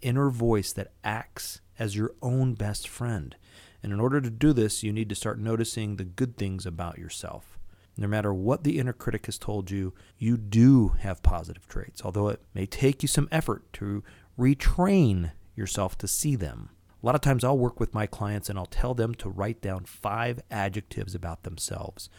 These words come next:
good things about themselves. And if it's hard for them to do, we'll start something simple and easy, like,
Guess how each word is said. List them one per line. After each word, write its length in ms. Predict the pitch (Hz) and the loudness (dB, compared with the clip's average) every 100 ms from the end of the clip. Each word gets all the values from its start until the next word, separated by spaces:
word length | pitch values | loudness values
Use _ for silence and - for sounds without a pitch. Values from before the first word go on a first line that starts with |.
| - _ | -20 _
good 240 | - 123 - | 0 0 0
things 280 | 110 104 | 0 0
about 380 | 98 87 92 - | -4 -2 -2 -2
themselves. 720 | 90 80 - - - - - - - - - - | -6 -6 -6 -8 -10 -14 -18 -20 -20 -20 -20 -10
And 80 | 110 | -6
if 80 | 98 | -6
it's 240 | - - | -4 0
hard 180 | 120 131 | 2 4
for 120 | 135 | 4
them 160 | 120 113 | 2 2
to 100 | 104 | 0
do, 380 | 107 113 127 127 - - | 2 4 2 -2 -14 -6
we'll 80 | 113 | -4
start 300 | - 120 120 | 0 0 2
something 560 | - 117 107 95 92 - - 269 202 196 | 0 -2 -2 -4 -8 -12 -16 -14 -12 -10
simple 540 | - 135 131 87 73 | -2 0 0 -2 -2
and 120 | 90 - | -4 0
easy, 280 | 127 110 107 | 0 0 -2
like, 280 | 85 87 | -4 -8